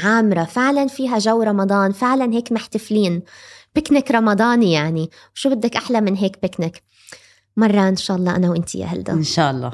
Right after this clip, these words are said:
Speaker 2: إن شاء الله. فيعني ال-، ال-، أكيد بهم ب-، بيكسروا صيامهم.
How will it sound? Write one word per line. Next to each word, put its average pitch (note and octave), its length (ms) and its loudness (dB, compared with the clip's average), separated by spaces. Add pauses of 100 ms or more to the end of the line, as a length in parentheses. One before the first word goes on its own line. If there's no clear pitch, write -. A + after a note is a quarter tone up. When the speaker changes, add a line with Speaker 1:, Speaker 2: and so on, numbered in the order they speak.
(160)
Speaker 2:
إن D#3 80 -2
شاء D#3 260 -2
الله. C3+ 180 -4
فيعني E3+ 960 2
ال-، D3+ 200 -4
ال-، A#2+ 200 -2
أكيد F3 400 0
بهم E3+ 280 0
ب-، C#3 580 -2 (100)
بيكسروا E3 680 2
صيامهم. D#3+ 840 0